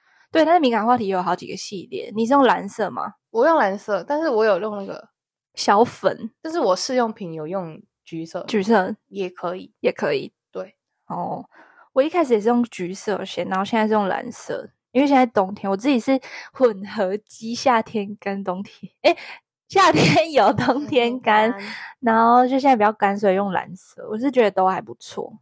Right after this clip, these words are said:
Speaker 1: 就是推荐给需要的敏感人或痘痘人。
Speaker 2: 对，我是没有看到有人说那个很难用过欸。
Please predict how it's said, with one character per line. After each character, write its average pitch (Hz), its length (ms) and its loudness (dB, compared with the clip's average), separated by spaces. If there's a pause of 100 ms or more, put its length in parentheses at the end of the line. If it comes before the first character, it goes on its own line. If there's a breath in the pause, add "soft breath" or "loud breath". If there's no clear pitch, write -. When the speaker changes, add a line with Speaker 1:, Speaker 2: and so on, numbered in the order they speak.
(120)
Speaker 1:
就 220 160 -6
是 214 120 -6
推 220 280 0
荐 226 220 0
给 - 260 -6
需 202 340 -8
要 208 200 4
的 - 480 -6
敏 214 260 0
感 196 400 0
人 190 420 -2
或 226 140 4
痘 208 260 0
痘 202 280 4
人。 175 340 0 (180)
Speaker 2:
对， 214 380 -16
我 247 100 -2
是 254 140 -4
没 339 140 0
有 226 120 4
看 254 220 -4
到 240 220 4
有 196 120 -4
人 175 160 -4
说 202 220 -4
那 208 160 -4
个 185 100 -6
很 160 140 -12
难 151 180 -16
用 175 220 -12
过 - 220 -10
欸。 - 120 -18